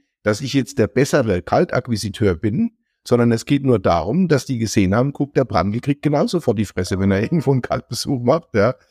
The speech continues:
und, und fliegt irgendwo raus und läuft in der nächsten Tür wieder rein“, ja. Und da glaube ich, dass, dass viele, viele, viele Führungskräfte, gerade in der Personaldienstleistungsbranche,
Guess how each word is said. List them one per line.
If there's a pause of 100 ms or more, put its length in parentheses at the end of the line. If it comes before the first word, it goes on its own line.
(300)
und,
und
fliegt
irgendwo
raus
und
läuft
in
der
nächsten
Tür
wieder
rein“,
ja. (460)
Und
da
glaube
ich,
dass,
dass
viele,
viele,
viele
Führungskräfte,
gerade
in
der
Personaldienstleistungsbranche,